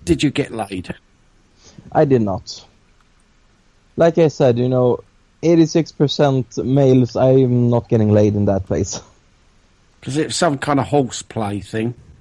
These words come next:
Speaker 1: I might be signing up myself. Do you know what I mean? There might be some kind of local convention here, and it's just some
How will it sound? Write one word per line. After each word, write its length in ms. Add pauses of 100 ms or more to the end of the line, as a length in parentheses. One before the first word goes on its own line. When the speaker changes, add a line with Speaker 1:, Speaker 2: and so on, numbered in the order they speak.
(560)
Speaker 1:
I 100
might 240
be 100
signing 360
up 160
myself. 600 (100)
Do 80
you 80
know 80
what 80
I 60
mean? 80
There 80
might 200
be 140
some 240
kind 220
of 80
local 420
convention 640
here, 320 (400)
and 100
it's 120
just 200
some 200